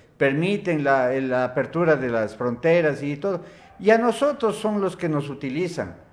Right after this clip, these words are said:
a nosotros nos utilizan, porque estos países pequeños como el nuestro y todo, son los qui-, a quienes a nosotros nos botan a través de las fronteras a todo el ingreso de muchas personas indeseables. Si usted va a Estados Unidos,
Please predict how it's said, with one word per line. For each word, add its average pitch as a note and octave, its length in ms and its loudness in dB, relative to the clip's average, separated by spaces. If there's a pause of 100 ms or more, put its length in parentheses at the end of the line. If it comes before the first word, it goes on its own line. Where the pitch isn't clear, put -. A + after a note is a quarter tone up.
(260)
a E3 140 -2
nosotros G#3+ 460 0
nos E3+ 180 -4
utilizan, F3+ 440 -4
porque G#3 220 -4
estos B3 240 -4
países G3+ 500 0
pequeños E3 540 -2
como B2+ 220 -2
el A#2+ 120 -2
nuestro E3 380 2
y A#2+ 80 -2
todo, E3+ 320 0 (320)
son A#3 240 4
los A3 200 -4
qui-, - 240 -14
a E3 180 0
quienes A3+ 360 0
a F#3 180 0
nosotros F3 500 -2
nos E3+ 240 -4
botan G#3+ 480 4 (220)
a E3 160 0
través E3 320 4
de F#3+ 80 -2
las E3 160 0
fronteras F3 560 0 (280)
a E3+ 220 -6
todo B3+ 460 2
el E3+ 200 2
ingreso G3+ 440 0
de F3+ 160 0
muchas A3 460 -2
personas F3+ 520 -2
indeseables. C#3 720 -2 (420)
Si - 180 -4
usted D#4+ 220 0
va D4+ 80 6
a D4 40 6
Estados C4+ 320 4
Unidos, B3 480 0